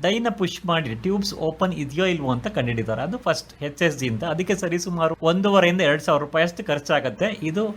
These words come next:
ಸ್ವಲ್ಪ ಪೇನ್‌ಫುಲ್, but ಒ ಪಿ ಡಿ ಪ್ರೊಸೀಜರು, ಏನು ಅಂತ ಗಾಬರಿ ಪಡೋಂಥದ್ದು ಏನಿಲ್ಲ.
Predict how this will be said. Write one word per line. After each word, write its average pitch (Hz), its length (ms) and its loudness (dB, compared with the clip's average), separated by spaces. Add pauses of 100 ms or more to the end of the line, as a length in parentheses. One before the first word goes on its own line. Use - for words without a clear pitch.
(140)
ಸ್ವಲ್ಪ 233 300 -4
ಪೇನ್‌ಫುಲ್, 185 640 0 (440)
but 214 400 -4
ಒ 175 200 0
ಪಿ 202 160 2
ಡಿ 185 80 4
ಪ್ರೊಸೀಜರು, 156 580 2
ಏನು 165 400 0
ಅಂತ 143 300 -2
ಗಾಬರಿ 151 400 2
ಪಡೋಂಥದ್ದು 127 560 -2
ಏನಿಲ್ಲ. 101 400 0